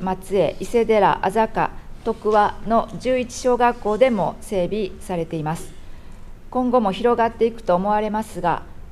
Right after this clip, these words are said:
保護者の負担なく、子どもたちの豊かな学びにつながる学習を進められるよ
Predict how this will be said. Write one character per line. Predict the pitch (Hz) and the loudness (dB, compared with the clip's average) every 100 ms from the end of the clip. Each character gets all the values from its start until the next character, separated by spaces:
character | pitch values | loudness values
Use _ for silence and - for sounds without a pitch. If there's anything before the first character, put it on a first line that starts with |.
| - | -10
保 | 233 | -2
護 | 240 | 0
者 | 254 214 | 0 -2
の | 185 165 | -2 -2
負 | 165 | -2
担 | 220 220 | -2 0
な | 226 262 | -2 -2
く、 | 190 143 - - - | -4 -4 -6 -16 -10
子 | - | -2
ど | 233 233 | 0 2
も | 240 | 2
た | 196 | 0
ち | 196 | 0
の | 190 | -6
豊 | 208 226 | -2 -2
か | 208 | 0
な | 180 170 | -2 0
学 | 185 214 | 0 0
び | 220 | -2
に | 214 214 | -4 -6
つ | - | -4
な | 220 | -2
が | 202 190 | 2 2
る | 156 | 2
学 | 185 185 | -2 -4
習 | - 202 | -6 -4
を | |
進 | 196 - | -4 -6
め | 208 | -4
ら | 202 | -2
れ | 202 | -2
る | 190 | 0
よ | 220 202 143 | 2 2 2